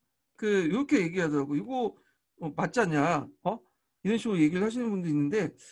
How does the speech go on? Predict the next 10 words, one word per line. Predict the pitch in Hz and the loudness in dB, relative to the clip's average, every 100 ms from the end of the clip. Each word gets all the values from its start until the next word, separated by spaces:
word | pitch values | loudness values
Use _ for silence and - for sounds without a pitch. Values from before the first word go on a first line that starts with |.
| - _ | -20 _
제가 | - 208 | 2 2
뭐 | 160 | 2
심히 | 165 294 | 2 2
있겠습니까?" | 277 - - 175 147 185 175 | 2 0 -2 0 0 4 2
<laughs> | - - - | 2 -12 -10
저도 | - 208 233 196 156 - - | -2 0 2 2 0 -6 -10
지금 | - 226 | -4 -2
계속 | 208 185 185 | 0 0 -2
기출문제 | 185 - 240 214 | -6 -4 -4 -4
분석하는데 | 196 180 202 214 202 180 151 170 160 | -4 -4 -2 0 0 0 0 0 -2